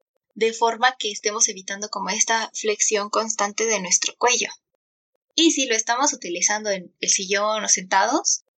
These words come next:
también hay que buscar, no sé, un cojincito que nos ayude a recargar los hombros para poder tener el celular más hacia la altura de los ojos.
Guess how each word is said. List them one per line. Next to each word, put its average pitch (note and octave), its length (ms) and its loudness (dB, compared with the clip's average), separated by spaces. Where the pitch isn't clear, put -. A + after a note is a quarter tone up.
también A3+ 340 0
hay B3+ 100 -2
que C#4+ 120 -6
buscar, A3 380 0
no A3+ 80 -2
sé, A3 160 2
un G3+ 120 -6
cojincito B3+ 760 0
que B3+ 140 -10
nos G#3 180 4
ayude G3+ 280 -4
a A#3 40 0
recargar G3 520 -4
los G#3+ 300 0
hombros A3+ 500 0
para - 360 -12
poder G3 460 -4
tener G#3+ 340 0
el G#3+ 80 0
celular A3 720 0
más G3+ 460 0
hacia G#3+ 260 -6
la F3 120 -2
altura F3+ 420 -2
de E3+ 100 -2
los F#3 240 2
ojos. - 480 2